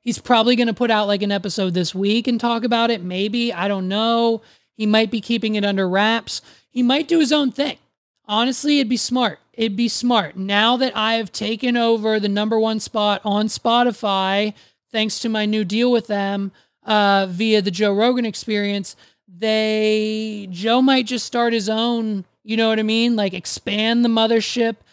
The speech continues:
have a podcast studio there, and just start his own network. Charge people five dollars a month, go to J R E dot com, and you get all the episodes you want.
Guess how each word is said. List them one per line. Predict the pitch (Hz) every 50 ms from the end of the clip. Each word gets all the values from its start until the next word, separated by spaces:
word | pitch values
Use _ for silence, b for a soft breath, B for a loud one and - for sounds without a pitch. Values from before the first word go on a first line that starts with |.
| _ _ _ _
have | - 208 214 202
a | 208
podcast | - - 233 226 226 226 202 233 220 220 226 -
studio | - - 240 233 233 226 226 226 226 220
there, | 214 220 220 220 220 220 226 226 226 220 b b b b b b
and | - - 202 202
just | 185 202 190 -
start | - - 220 214 226 233
his | 233 185
own | 226 233 240 233
network. | 220 190 165 - 175 175 170 - _ _ _ _ _ _ _ _
Charge | - - 233 220 208 208 196 -
people | - 226 220 175 - 190
five | - - - 208 202 208 214
dollars | 202 226 220 220 226 233 220
a | 220
month, | 226 220 220 226 226 220 -
go | - 196
to | 180 170
J | 151 165 196 202 214
R | 214 214 214 214 214
E | 214 220
dot | 202 220 220 208 190 -
com, | - 202 208 208 214 214 208
and | 196 180
you | 180 175
get | 175 175 170
all | 175 190 214 220 220 226 226 220
the | 220 220
episodes | 220 214 - 214 - - 220 214 214 214 196 190
you | 208 214
want. | 202 196 185 180 156 -